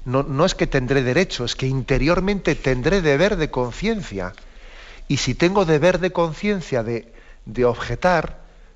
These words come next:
de obedecer a Dios antes que obedecer a los hombres, tendré que tener también derecho civil a poder hacerlo. Porque si no, no puedo cumplir mi deber moral de obedecer a Dios antes que obedecer a los hombres. ¿Mm?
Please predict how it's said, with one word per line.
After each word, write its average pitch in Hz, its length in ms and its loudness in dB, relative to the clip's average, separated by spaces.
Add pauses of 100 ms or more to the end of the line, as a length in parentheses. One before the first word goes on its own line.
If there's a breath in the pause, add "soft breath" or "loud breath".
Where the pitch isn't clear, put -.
de 131 160 -2
obedecer 117 480 0
a 143 60 4
Dios 160 280 2
antes 139 240 -2
que - 120 -8
obedecer 120 360 -2
a 147 60 4
los 143 180 0
hombres, 160 380 0 (300 loud breath)
tendré 143 420 2
que 185 100 0
tener 135 300 0
también 117 420 -4
derecho 120 400 -2
civil 110 560 -4 (340)
a 120 120 -2
poder 107 260 -2
hacerlo. 101 520 -2 (840 soft breath)
Porque 131 220 -4
si 131 160 -4
no, 147 100 0
no 170 100 2
puedo 175 220 2
cumplir 143 400 0
mi 139 140 0
deber 135 320 2
moral 127 480 0 (580 soft breath)
de 139 160 2
obedecer 131 440 2
a 131 60 2
Dios 135 220 0
antes 127 240 -2
que - 80 -6
obedecer 123 340 0
a 110 40 0
los 110 180 -4
hombres. 147 500 -2 (1300)
¿Mm? - 40 -6